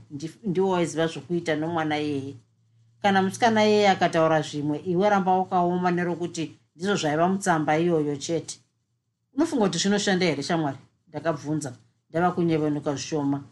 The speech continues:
asi kahana kachingorova. Zvinofamba chete.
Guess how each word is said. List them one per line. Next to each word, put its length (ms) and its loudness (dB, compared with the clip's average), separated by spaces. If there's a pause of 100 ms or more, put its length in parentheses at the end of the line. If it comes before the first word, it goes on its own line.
(360)
asi 200 -8
kahana 380 2
kachingorova. 840 -2 (580)
Zvinofamba 680 2
chete. 360 -4